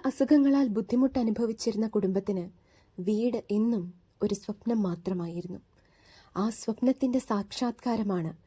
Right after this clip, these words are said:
സുനിൽ ടീച്ചറിലൂടെ റജീന കുര്യനും കുര്യൻ വർഗീസും നിറവേറ്റി നൽകിയത്. വീടിന്റെ താക്കോൽദാന കർമ്മത്തിനായി എത്തിച്ചേർന്നത് ചാത്തന്നൂർ എം എൽ എ കൂടിയായ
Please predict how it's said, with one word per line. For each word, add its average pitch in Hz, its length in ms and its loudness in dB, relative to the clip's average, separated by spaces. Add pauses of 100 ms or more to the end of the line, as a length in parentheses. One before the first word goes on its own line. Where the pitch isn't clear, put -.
(180)
സുനിൽ 247 340 4 (100)
ടീച്ചറിലൂടെ 190 600 -2 (420)
റജീന 233 480 2
കുര്യനും 202 460 0 (240)
കുര്യൻ 226 340 0
വർഗീസും 180 540 -2 (180)
നിറവേറ്റി 196 460 -2
നൽകിയത്. 165 540 -4 (3750)
വീടിന്റെ 302 560 6
താക്കോൽദാന 269 600 2
കർമ്മത്തിനായി 214 680 -2 (160)
എത്തിച്ചേർന്നത് 202 760 -4 (540)
ചാത്തന്നൂർ 254 640 2 (120)
എം 208 200 -2
എൽ 240 140 0
എ 254 120 4
കൂടിയായ 180 520 0